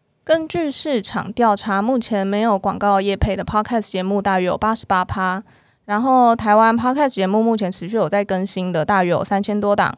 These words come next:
所以在这样的数据下，拥有业配的节目实在是非常少。那卡纳提问到，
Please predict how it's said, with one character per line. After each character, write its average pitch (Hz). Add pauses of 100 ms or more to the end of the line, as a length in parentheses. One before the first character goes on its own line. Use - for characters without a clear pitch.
(120)
所 240
以 208
在 202
这 208
样 190
的 131
数 190
据 175
下， 185
拥 175
有 151
业 170
配 202
的 143
节 143
目 170
实 165
在 185
是 160
非 180
常 190
少。 - (800)
那 302
卡 262
纳 233
提 190
问 220
到， 202